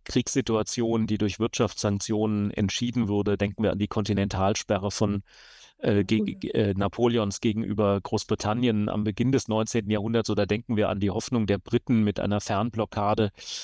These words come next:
Speaker 1: den Ersten Weltkrieg innerhalb von drei Monaten zu entscheiden. Das ist nicht passiert. Ähm, diese belagerten Kriegswirtschaften haben sich dann als sehr resilient erwiesen und Putin, ähm, könnte ein weiteres Beispiel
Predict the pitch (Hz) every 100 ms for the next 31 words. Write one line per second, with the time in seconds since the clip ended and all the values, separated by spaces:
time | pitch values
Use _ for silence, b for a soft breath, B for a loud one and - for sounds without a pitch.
0 | B 110 101 107 - 110 95 120 - 123
1 | 113 110 110 101 - 107 - 101 104 113
2 | 117 - 107 123 104 - 107 104 107 101
3 | - - - - b b b - 117 -
4 | 110 - 117 127 - - - 117 107 104
5 | 104 101 104 104 - B B B B -
6 | 95 98 107 123 - 117 117 117 - 117
7 | - 107 - 98 104 98 - 101 - -
8 | 104 98 101 101 95 98 113 - 90 104
9 | 117 120 107 - 98 _ _ _ _ _
10 | _ - 117 107 107 - - 110 101 101
11 | _ _ _ - 110 107 - 92 92 101
12 | 101 - 95 104 - 104